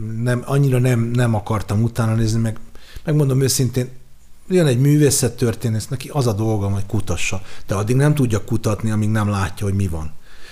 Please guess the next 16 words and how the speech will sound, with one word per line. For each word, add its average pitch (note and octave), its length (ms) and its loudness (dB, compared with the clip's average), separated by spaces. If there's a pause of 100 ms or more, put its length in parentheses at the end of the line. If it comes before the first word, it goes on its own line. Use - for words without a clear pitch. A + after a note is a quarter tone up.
Ezt F3 240 2
ugye D3 160 4
be B2 160 0
kell F2+ 160 -6
szkennelni, D3+ 840 2
ezt, A2+ 300 -4
ö, C3 120 -2 (140)
ö, C3+ 80 -4 (500)
ezt, C#3 220 0 (380)
tehát C#3 160 0
van G3+ 180 4
egy D#3 100 4
csomó D#3 400 4
olyan C#3 280 4
plakátom, G3 800 0
ami D#3 440 2